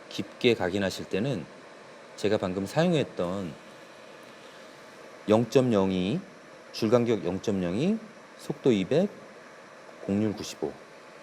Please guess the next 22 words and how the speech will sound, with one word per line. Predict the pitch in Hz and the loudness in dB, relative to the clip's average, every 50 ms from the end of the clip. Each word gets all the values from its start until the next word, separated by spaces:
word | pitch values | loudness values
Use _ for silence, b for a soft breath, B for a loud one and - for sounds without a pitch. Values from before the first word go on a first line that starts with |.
| - - - | -16 -8 -4
얘는 | 95 98 104 101 - | -2 0 0 0 0
크로스 | - 165 160 156 - 147 | 2 2 2 4 4 4
엣지를 | 135 139 - - 113 110 107 104 - | 4 2 0 -2 0 2 2 2 0
안 | 90 85 | -2 -4
썼고요. | 85 - 101 87 - - 92 110 143 160 147 | -4 -4 -6 -6 -4 -2 0 0 0 0 0
얘는 | 113 92 98 101 - | -2 -2 -4 -4 -4
크로스 | - 160 156 147 - - | -2 -2 -2 0 2 0
엣지를 | 131 117 - - - - 104 101 | 0 0 -2 -6 -8 -4 -2 -2
써서 | 95 - 123 120 - - 190 214 226 B B B B B B - - | 0 0 0 0 2 2 2 2 2 B B B B B B -10 -4
두 | - 110 | -2 2
번 | 104 120 117 117 117 104 | 6 6 6 6 4 0
각인한 | - 90 85 98 98 98 95 90 | -2 -2 0 0 0 0 0 -2
것과 | 85 78 - - - 139 156 170 175 165 - | -2 -4 -4 -2 -2 0 0 0 -2 -4 -6
동일한 | - 98 98 98 101 98 95 | -4 -4 -2 0 0 0 -2
느낌이 | 92 82 78 - - 90 82 82 85 80 | -2 -4 -6 -8 -8 -6 -6 -6 -6 -6
나옵니다. | 73 69 69 65 60 - - - - - - - - - - - - - - - - 90 | -6 -8 -10 -10 -12 -16 -16 -18 -18 -20 -20 -20 -20 -20 -20 -20 -20 -20 -18 -10 -6 -4
얘는 | 95 104 120 117 113 | -2 -2 -2 -2 -4
두 | - - 107 | -4 -4 0
번 | 101 117 113 113 | 2 2 2 0
각인한 | - 92 85 95 98 101 98 98 90 | 0 -2 -2 -2 -2 -2 -2 -2 -4
것과 | 82 80 - - 135 147 170 185 - - - - - - - - - - | -6 -6 -2 0 2 2 2 2 -2 -6 -16 -18 -20 -20 -20 -20 -12 -8
같은 | - 90 - - - 104 101 101 98 95 90 | -8 -8 -8 -6 -4 -2 -2 -2 -2 -4 -8